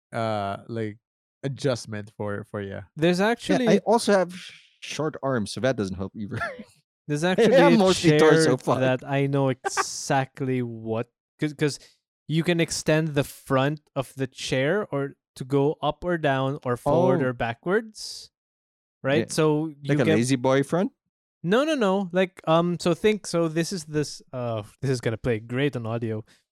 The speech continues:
Speaker 2: So this is, this is the back of the chair. This is the seat of the chair,
Speaker 3: He's
Speaker 2: right?
Speaker 3: making,
Speaker 1: That's how
Speaker 3: he's
Speaker 1: we get
Speaker 3: making,
Speaker 1: him.
Speaker 3: he's making the Ultraman sign. <laughs>
Speaker 2: <laughs>
Speaker 3: Just go to
Speaker 1: <laughs> It's
Speaker 2: like,
Speaker 1: like, "Peace, Yum Ray."
Speaker 2: there's, there's
Speaker 1: For
Speaker 2: support
Speaker 1: fans
Speaker 2: here in
Speaker 1: listening,
Speaker 2: front
Speaker 1: I got your back, boys.
Speaker 2: that
Speaker 3: He's
Speaker 2: you can
Speaker 3: raising his hands.
Speaker 2: extend.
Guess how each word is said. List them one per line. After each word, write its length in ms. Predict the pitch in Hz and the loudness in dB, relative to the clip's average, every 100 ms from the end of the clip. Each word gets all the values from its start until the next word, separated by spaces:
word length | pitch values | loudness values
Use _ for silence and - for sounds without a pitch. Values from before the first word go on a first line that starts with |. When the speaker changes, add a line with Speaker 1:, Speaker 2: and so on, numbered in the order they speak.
| _ | _
Speaker 2:
So 140 | - 160 | -2 2
this 220 | 156 202 | 4 4
is, 100 | 214 | 4
this 360 | 202 226 185 220 | 4 4 4 6
is 60 | 247 | 4
the 80 | |
back 260 | 262 247 190 | 6 6 6
of 80 | - | 4
the 80 | 185 | 2
chair. 320 | - 165 156 | 2 4 6
This 120 | 165 | 4
is 60 | 165 | 4
the 80 | |
seat 220 | 151 196 170 | 2 2 2
of 80 | |
the 80 | 139 | 2
chair, 340 | 135 156 127 110 | 0 2 2 4
Speaker 3:
He's 120 | 135 | 6
Speaker 2:
right? 100 | 156 | 6
Speaker 3:
making, 280 | 175 196 180 | 6 4 0
Speaker 1:
That's 40 | |
how 60 | 170 | 0
Speaker 3:
he's 100 | - | 2
Speaker 1:
we 80 | 165 | 2
get 20 | 185 | 2
Speaker 3:
making, 60 | 120 | 2
Speaker 1:
him. 40 | |
Speaker 3:
he's 140 | 170 170 | 0 2
making 300 | 185 202 190 | 4 6 6
the 60 | 175 | 6
Ultraman 500 | 160 - 170 147 139 | 4 4 4 4 2
sign. 340 | 123 113 143 170 | 2 2 0 -2
<laughs> 20 | |
Speaker 2:
<laughs> 60 | - - - 277 254 220 214 208 185 | -2 -2 0 -2 4 4 4 4 4
Speaker 3:
Just 240 | 170 214 | 2 2
go 80 | 185 | 0
to 120 | 170 | 2
Speaker 1:
<laughs> 640 | 277 269 240 233 247 294 262 415 302 | 4 4 2 0 0 -2 0 -2 -2
It's 100 | 240 | -2
Speaker 2:
like, 80 | 202 | 2
Speaker 1:
like, 100 | 202 - | 2 2
"Peace, 260 | 294 247 | 0 0
Yum 160 | 202 170 | -2 0
Ray." 120 | 160 147 | 2 4
Speaker 2:
there's, 180 | 139 135 | 4 2
there's 160 | 196 | 0
Speaker 1:
For 80 | 233 | 0
Speaker 2:
support 280 | 208 170 - | 2 4 4
Speaker 1:
fans 200 | 160 147 | 2 2
Speaker 2:
here 120 | 220 | 4
in 60 | 220 | 6
Speaker 1:
listening, 420 | - 170 143 135 | 4 2 0 0
Speaker 2:
front 280 | 131 147 180 | 2 4 4
Speaker 1:
I 20 | |
got 200 | 220 127 | 2 0
your 60 | 123 | -4
back, 260 | 117 110 107 | -4 -4 -6
boys. 520 | 123 117 113 120 - - | -4 -2 -2 -6 -10 -4
Speaker 2:
that 180 | 156 | 4
Speaker 3:
He's 100 | 170 190 | 6 6
Speaker 2:
you 60 | |
can 60 | 127 | 6
Speaker 3:
raising 320 | 131 - 151 | 4 4 4
his 140 | 175 | 2
hands. 280 | - 113 113 | 2 2 2
Speaker 2:
extend. 720 | 170 - - - 165 175 220 | 2 0 -2 -2 2 4 4